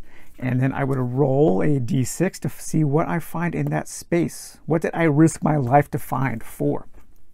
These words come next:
Uh, you spot a red fire axe lying under a desk. Add this as a weapon. Okay, we find a weapon, an axe. It is caught up in a web of cables and, uh, must have been missed. Also gain one raw material. Okay, so for searching in that irradiated space, I found an axe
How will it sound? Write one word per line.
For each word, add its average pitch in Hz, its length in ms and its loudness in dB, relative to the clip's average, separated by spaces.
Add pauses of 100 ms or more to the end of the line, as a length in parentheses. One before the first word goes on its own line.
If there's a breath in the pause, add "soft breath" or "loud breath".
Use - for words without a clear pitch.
(580)
Uh, 127 120 -2
you 151 200 0
spot 175 420 -2 (540 loud breath)
a 139 200 6
red 151 480 2
fire 165 360 4
axe 123 300 -6
lying 135 360 0
under 131 220 0
a 123 60 -4
desk. 135 400 -4 (100)
Add 151 280 0
this 160 160 0
as 139 160 -4
a 151 80 2
weapon. 160 320 -2
Okay, - 160 -10
we 139 100 -2
find 120 200 -6
a - 40 -8
weapon, - 380 -2
an 123 160 -2
axe. 131 400 -6 (360 loud breath)
It 156 140 2
is 160 140 2
caught - 320 2
up - 180 0
in 175 60 2
a 170 80 2
web 147 240 4
of 143 160 0
cables 151 560 2
and, 151 600 0 (200)
uh, 143 180 0
must 143 300 2
have 160 100 2
been 151 240 2
missed. 127 440 -4 (140)
Also 180 340 2
gain 156 420 0
one 127 240 -2
raw 120 260 -2
material. - 560 -8
Okay, 156 240 0
so 151 260 0
for 143 200 -2
searching 196 480 2
in 165 80 0
that 160 160 2
irradiated 147 640 4
space, - 420 -8
I 139 120 0
found 135 200 -2
an 123 160 -6
axe 160 440 -2